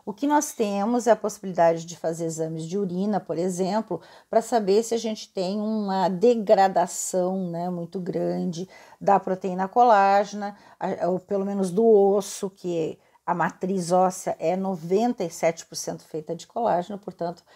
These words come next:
é uma forma da gente, ah, por analogia, saber se tá perdendo mais colágeno do que o fisiológico, que é um por cento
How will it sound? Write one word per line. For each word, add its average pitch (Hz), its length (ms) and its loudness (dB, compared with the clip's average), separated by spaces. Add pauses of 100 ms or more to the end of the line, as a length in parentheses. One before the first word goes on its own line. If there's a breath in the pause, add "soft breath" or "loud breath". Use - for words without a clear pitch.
(280 soft breath)
é 190 220 4
uma 190 220 0
forma 175 520 2
da 175 140 -2
gente, 180 420 -8 (320 loud breath)
ah, 180 640 0 (280)
por 240 320 6
analogia, 196 1160 4
saber 185 460 -2
se 185 160 -10
tá 170 180 2
perdendo 208 1160 2
mais 180 340 -2
colágeno 185 720 0
do 196 140 -8
que - 260 -10
o 208 100 -4
fisiológico, 190 1400 0
que - 120 -6
é 170 40 -2
um 185 120 -4
por 185 180 -10
cento 185 480 -8